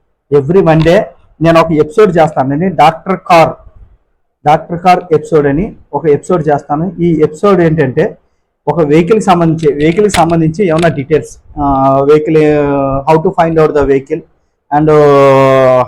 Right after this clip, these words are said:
what type of, uh, tires you can use the vehicles, ఆ, అదే how to maintain the vehicles, ఈ విధమైన ఎపిసోడ్ నేను చేస్తాను. Already మూడు ఎపిసోడ్లు నేను already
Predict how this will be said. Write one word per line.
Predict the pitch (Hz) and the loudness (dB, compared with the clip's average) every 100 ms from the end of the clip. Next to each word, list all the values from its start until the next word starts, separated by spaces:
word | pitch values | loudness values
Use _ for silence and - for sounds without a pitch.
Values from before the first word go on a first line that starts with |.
| - | 0
what | 151 160 | 0 2
type | 170 190 | 2 2
of, | 185 190 180 | 0 0 0
uh, | 170 170 156 | 2 4 2
tires | 156 151 160 - - _ 165 | 2 0 0 -4 -20 _ -6
you | 160 | -4
can | 165 160 151 | -2 0 0
use | 151 | -2
the | 143 156 147 131 120 117 _ _ _ _ | 0 4 4 4 2 -2 _ _ _ _
vehicles, | 139 147 175 170 - _ _ _ _ _ - | 0 0 0 -4 -8 _ _ _ _ _ -4
ఆ, | 143 143 143 147 | -2 0 -2 0
అదే | 151 165 | 0 0
how | 139 170 | -2 -2
to | 196 | -2
maintain | 165 170 180 190 | 0 -2 0 0
the | 190 | 0
vehicles, | 160 151 170 170 - 170 | 0 -2 -6 -14 -20 _
ఈ | 170 170 | -8 -4
విధమైన | 170 175 190 185 180 170 170 | -2 -2 0 2 2 2 0
ఎపిసోడ్ | 165 175 180 | -2 -4 -2
నేను | 165 156 151 | -2 -2 -4
చేస్తాను. | 151 160 151 147 | -4 -2 0 0
Already | 165 175 180 180 _ _ - | 0 0 -2 -2 _ _ -4
మూడు | 160 170 | 0 2
ఎపిసోడ్లు | 160 165 175 180 | 2 0 -2 0
నేను | 170 156 | 0 2
already | 147 151 156 | 0 0 -4